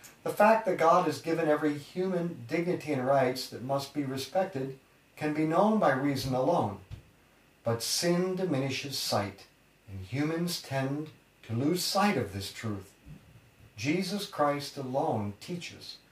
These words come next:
that all people are equal and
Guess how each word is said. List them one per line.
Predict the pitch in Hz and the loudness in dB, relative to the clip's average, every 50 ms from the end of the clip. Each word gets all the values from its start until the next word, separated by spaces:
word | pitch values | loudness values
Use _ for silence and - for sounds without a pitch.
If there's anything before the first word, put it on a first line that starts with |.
| _ _ _ _ _ _ - | _ _ _ _ _ _ -20
that | 107 98 - | -10 -2 4
all | 120 139 170 180 180 | 4 6 6 6 4
people | - 196 196 - 202 185 | 2 -4 -2 2 4 4
are | 147 131 131 | 4 4 2
equal | 127 120 - - 104 - - - _ _ _ _ _ _ _ _ _ _ _ _ - | 0 -2 -4 -6 -10 -10 -10 -12 _ _ _ _ _ _ _ _ _ _ _ _ -8
and | - 104 | -6 -6